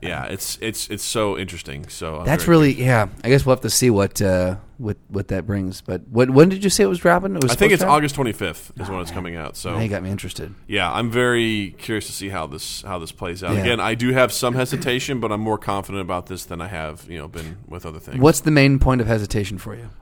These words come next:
Speaker 1: Um, it, the fact that it's an hour and forty minutes.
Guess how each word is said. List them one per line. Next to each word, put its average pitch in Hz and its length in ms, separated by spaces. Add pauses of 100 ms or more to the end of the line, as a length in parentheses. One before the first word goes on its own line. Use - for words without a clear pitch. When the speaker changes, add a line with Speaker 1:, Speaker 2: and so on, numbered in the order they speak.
Speaker 1:
Um, 131 480 (280)
it, - 260 (500)
the 110 160
fact 127 200
that 117 60
it's 104 80
an 101 100
hour 95 160
and 90 100
forty 82 180
minutes. - 440